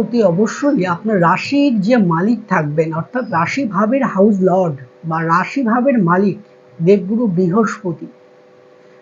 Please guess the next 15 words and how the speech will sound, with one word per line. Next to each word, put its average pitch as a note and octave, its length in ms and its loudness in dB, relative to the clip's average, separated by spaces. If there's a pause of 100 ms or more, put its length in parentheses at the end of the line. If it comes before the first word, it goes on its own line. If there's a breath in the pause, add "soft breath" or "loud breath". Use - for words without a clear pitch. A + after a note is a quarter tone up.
দেবগুরু A3+ 500 2
বৃহস্পতির A#3 880 0 (100)
বলবত্তার A#3+ 680 2
উপরেই B3+ 320 0
কিন্তু A#3 300 -2
নির্ভর F#3+ 420 0
করবে A#3+ 380 2 (300)
এই G3+ 120 2
মাসটা, G3 520 -2 (540)
কেন G#3+ 140 2 (140)
সারা G3+ 320 -2 (140)
বছরটাই A#3+ 540 0
আপনার A3+ 340 -4
কেমন F3+ 340 -4
যাবে। D3+ 320 -8